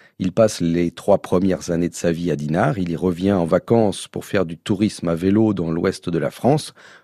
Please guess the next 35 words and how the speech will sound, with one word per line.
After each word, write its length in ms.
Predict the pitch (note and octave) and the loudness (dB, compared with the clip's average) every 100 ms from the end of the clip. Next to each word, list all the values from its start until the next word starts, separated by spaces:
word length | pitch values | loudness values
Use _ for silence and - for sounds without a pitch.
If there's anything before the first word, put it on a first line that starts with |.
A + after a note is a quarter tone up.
| - | 2
Officier 540 | F#3+ - C3 - C#3 | 2 2 -8 0 2
de 80 | A#2+ | 2
l'armée 280 | G#2 F2+ G2+ | 0 0 -2
britannique, 600 | F#2 F2 - C#2+ F#2 C3+ | -2 -6 -6 -4 -4 -2
on 60 | F2+ | -4
le 80 | D2+ | -2
connaît 360 | E2+ E2 A#2+ | -2 2 2
plus 220 | - - | 2 -6
tard 240 | - D#2+ B2 | -6 -4 -4
sous 160 | - | -4
le 100 | F#2+ | -4
nom 260 | D2 F#2 C#3 | 0 2 4
de 120 | G#2 | 4
Lawrence 600 | A#2 F#2 D#2+ D#2 B2 G#2+ | 4 4 0 0 0 0
d'Arabie. 720 | F#2 G2+ G2 E2+ E2+ D#2+ - - - - - - _ | 2 2 2 -2 -2 -6 -14 -20 -12 -10 -12 -20 _
Et 120 | D3 D3+ | 2 2
puis, 520 | - F#3+ F#3 C#3+ A2+ | 2 -2 0 0 0
Dinard 680 | G#2 G3 D3+ A2+ F#2+ E2+ - | 4 4 6 4 4 0 -2
a 120 | G2+ | 0
hébergé 460 | F#2+ F2 E2 - D#2+ | 2 2 0 -2 -8
aussi 380 | D2+ - - F2 | -8 -8 -6 -2
les 160 | G2+ | -2
têtes 300 | F2+ - A2 | -2 -2 -4
couronnées, 580 | - C3+ C#3+ F3+ A#2 F2+ - | -4 2 4 6 4 2 -4
comme 200 | - C#2 | -8 -6
Édouard 340 | D2+ E2+ A#2 - | -4 2 4 4
sept 380 | - A2+ E2 - | 2 2 2 -4
ou 80 | |
George 360 | D#2+ F#2 F#2 C3 | -2 0 2 2
cinq, 480 | - C3 F2+ D2+ - | 2 2 0 -2 -8
de 140 | C#2+ | -6
même 280 | C2 C3+ G3+ | 0 4 4
que 120 | - | 4
Winston 600 | A2 F#2+ G2 - - D3 | 4 4 2 0 -2 0
Churchill. 680 | D3+ - - - D#2+ A#1+ A1 | 0 -2 -2 -2 -2 -4 -10